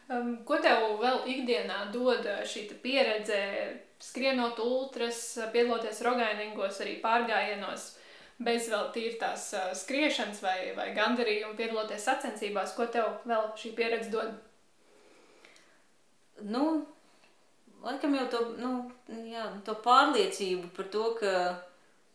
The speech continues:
Speaker 2: lai cik draņķīgi kaut kāds brīdis nebūtu, ka, nu, tas pāries un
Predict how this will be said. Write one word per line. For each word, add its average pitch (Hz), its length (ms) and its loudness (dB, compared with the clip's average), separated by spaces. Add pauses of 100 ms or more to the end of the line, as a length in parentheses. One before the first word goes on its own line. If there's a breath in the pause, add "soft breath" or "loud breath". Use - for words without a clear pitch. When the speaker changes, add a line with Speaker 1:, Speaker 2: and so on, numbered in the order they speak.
(360)
Speaker 2:
lai 190 240 -2
cik 247 460 -6
draņķīgi 196 840 0
kaut 180 240 -4
kāds 180 300 2
brīdis 220 460 -4
nebūtu, 240 640 0
ka, 208 180 0 (260)
nu, 226 220 -6
tas 226 200 -10 (600)
pāries 247 640 4
un 196 140 -4